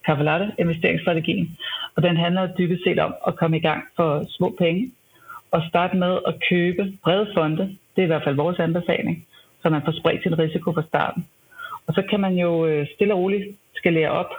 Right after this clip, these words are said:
i takt med, at ens, øh, opsparing stiger, og man måske også, øh, tjener lidt flere penge, øh, i løbet af, af, af livet, så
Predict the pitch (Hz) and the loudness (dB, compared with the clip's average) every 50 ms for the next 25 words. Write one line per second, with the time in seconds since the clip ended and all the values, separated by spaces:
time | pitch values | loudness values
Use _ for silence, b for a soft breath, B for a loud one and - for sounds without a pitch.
0 | - - _ _ _ _ _ _ _ _ - 165 - - - 165 165 - 175 175 | -16 -18 _ _ _ _ _ _ _ _ -4 -4 0 2 0 0 2 0 0 0
1 | 165 - - 165 156 - - - - - - 160 147 135 131 131 127 - - _ | 0 0 0 0 -2 -2 -6 -8 -10 -4 0 0 2 2 0 0 -2 -6 -8 _
2 | _ _ _ _ _ _ _ _ - 151 - - - - - - - 147 - - | _ _ _ _ _ _ _ _ -2 -2 -2 0 -2 0 0 0 -2 -4 -6 -4
3 | - 185 185 180 - 185 185 170 156 147 143 139 139 - _ _ _ b b b | -2 0 0 2 2 0 0 0 0 0 -2 -2 -4 -6 _ _ _ b b b
4 | b b b b _ _ _ - 151 143 147 151 147 - 190 185 - 165 170 170 | b b b b _ _ _ 0 2 2 2 0 0 0 0 0 2 0 -2 -4
5 | - - 175 165 156 147 - 156 165 - 185 170 165 160 165 170 170 175 175 - | -2 0 0 0 0 0 0 -2 0 0 0 0 0 0 0 0 0 0 2 0
6 | 170 165 170 185 196 190 - - _ _ _ _ _ _ _ _ 160 160 151 151 | 0 0 2 0 -2 -4 -8 -14 _ _ _ _ _ _ _ _ 0 2 2 2
7 | 151 147 151 - - 156 156 170 - - 175 170 165 156 156 - - - _ _ | 2 2 0 0 0 2 0 0 0 0 0 2 2 0 0 -2 -6 -10 _ _
8 | - 160 151 143 139 139 - - 165 147 175 185 190 190 185 - 170 | -2 0 0 2 0 0 0 0 0 2 2 2 0 -2 -2 -2 -2